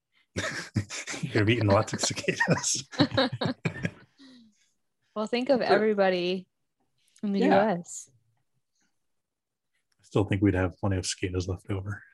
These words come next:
Speaker 1: <laughs> 'Cause even, like, animals, they'll, they'll gorge themselves on cicadas and there's still plenty, plenty left to lay their eggs and show up again in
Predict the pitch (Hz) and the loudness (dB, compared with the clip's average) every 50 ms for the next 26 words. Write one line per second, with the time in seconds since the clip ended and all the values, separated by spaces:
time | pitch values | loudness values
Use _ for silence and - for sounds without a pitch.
0 | _ _ - - - - - - - _ _ _ _ _ _ - - - _ - | _ _ -20 -20 -18 -18 -18 -20 -20 _ _ _ _ _ _ -20 -20 -20 _ -20
1 | - _ 123 - - _ - 139 131 - - - - _ _ _ _ _ _ _ | -20 _ -20 -20 -20 _ -16 -14 -14 -14 -16 -20 -20 _ _ _ _ _ _ _
2 | _ _ _ - 135 _ _ _ _ _ _ _ _ _ _ _ _ _ _ _ | _ _ _ -20 -20 _ _ _ _ _ _ _ _ _ _ _ _ _ _ _
3 | _ _ _ _ _ _ _ _ _ _ - - 113 143 135 120 110 107 104 101 | _ _ _ _ _ _ _ _ _ _ 0 2 4 6 6 6 6 4 4 4
4 | 113 110 104 110 117 120 107 98 95 87 98 98 98 95 95 _ _ _ _ _ | 2 2 2 2 2 2 2 2 2 2 2 2 2 0 -2 _ _ _ _ _
5 | _ _ _ _ _ _ _ _ _ _ - 127 147 143 104 98 95 95 92 101 | _ _ _ _ _ _ _ _ _ _ -18 -12 -6 -4 -4 -2 0 0 2 2
6 | 101 95 101 95 90 90 - - 95 90 87 92 90 90 - - - 107 95 90 | 2 2 0 -2 -2 -4 -4 -6 -6 -6 -6 -6 -8 -6 -8 -4 -2 -2 0 0
7 | 90 87 90 90 87 92 90 - - - - 98 90 87 87 - _ _ _ _ | -2 -2 -2 -2 -4 -4 -4 -6 -6 -4 -4 -6 -4 -6 -8 -10 _ _ _ _
8 | _ _ _ _ _ _ _ _ _ _ _ _ _ _ _ _ - - 104 90 | _ _ _ _ _ _ _ _ _ _ _ _ _ _ _ _ -4 -2 -2 -2
9 | 90 92 - - _ _ - - _ - - - - - - - - - - - | -2 -4 -8 -10 _ _ -20 -20 _ -20 -20 -20 -20 -20 -20 -20 -20 -20 -20 -20
10 | - _ _ _ _ _ _ _ _ _ _ _ _ _ _ _ _ _ _ - | -20 _ _ _ _ _ _ _ _ _ _ _ _ _ _ _ _ _ _ -2
11 | - 110 101 95 90 95 98 - 107 92 90 92 90 87 90 90 87 90 - - | 2 4 4 4 2 2 0 0 0 2 2 2 0 0 -2 -2 -4 -6 -8 -10
12 | 90 90 90 87 - _ _ _ _ - - - _ _ _ _ _ _ _ _ | -10 -8 -8 -10 -10 _ _ _ _ -20 -20 -20 _ _ _ _ _ _ _ _
13 | _ _ _ _ _ _ _ _ _ - - - - 104 95 95 - 101 92 92 | _ _ _ _ _ _ _ _ _ -10 -4 0 2 2 2 2 0 0 0 0
14 | 90 90 87 87 87 | 0 -2 -2 -4 -6